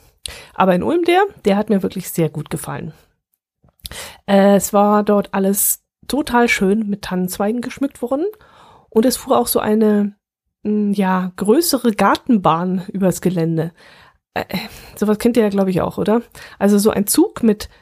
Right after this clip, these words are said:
mit Anhängern, auf denen man sich draufsetzen kann und dann auf den Schienen übers Gelände zuckeln kann. Wobei zuckeln, das ist hier sogar das falsche Wort, äh, denn dieser Zug, der hatte schon ganz schön Sp-, Speed drauf.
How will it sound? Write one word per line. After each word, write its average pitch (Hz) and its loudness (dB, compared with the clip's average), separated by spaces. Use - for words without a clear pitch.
mit 190 -6
Anhängern, 339 2
auf - -6
denen 226 2
man 220 2
sich 214 -2
draufsetzen 180 -2
kann - -8
und 190 -2
dann 220 2
auf - 0
den 202 0
Schienen 233 0
übers - -4
Gelände 180 2
zuckeln 165 -4
kann. - -12
Wobei 185 2
zuckeln, 262 0
das 214 -4
ist - -8
hier 196 0
sogar 202 2
das 202 0
falsche 175 0
Wort, 180 2
äh, 190 2
denn 196 0
dieser 196 0
Zug, - -2
der 190 2
hatte 190 0
schon 196 -2
ganz - -4
schön 214 0
Sp-, - -12
Speed 196 -2
drauf. - -6